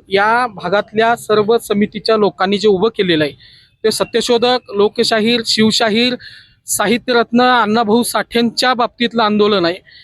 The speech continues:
आणि हे यशस्वी करणं हे आजच्या घडीचं आमचं पहिलं लक्ष आहे, असा या ठिकाणी मी सर्वांना, या प्रशासनाला आग्रहाची विनंती बी करतो. आणि जर या ठिकाणी याला परमिशन जर अधिकृतपणे नाही मिळालं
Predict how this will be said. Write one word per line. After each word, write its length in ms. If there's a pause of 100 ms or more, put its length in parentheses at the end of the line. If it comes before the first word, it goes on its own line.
(180)
आणि 180
हे 380
यशस्वी 440
करणं 400
हे 220 (100)
आजच्या 300
घडीचं 420
आमचं 300 (180)
पहिलं 320
लक्ष 280
आहे, 240 (1120)
असा 420
या 180
ठिकाणी 360
मी 140
सर्वांना, 600
या 120
प्रशासनाला 840 (320)
आग्रहाची 580
विनंती 380
बी 120
करतो. 480 (360)
आणि 180
जर 280 (200)
या 180
ठिकाणी 520
याला 220 (180)
परमिशन 560
जर 200
अधिकृतपणे 680
नाही 240
मिळालं 440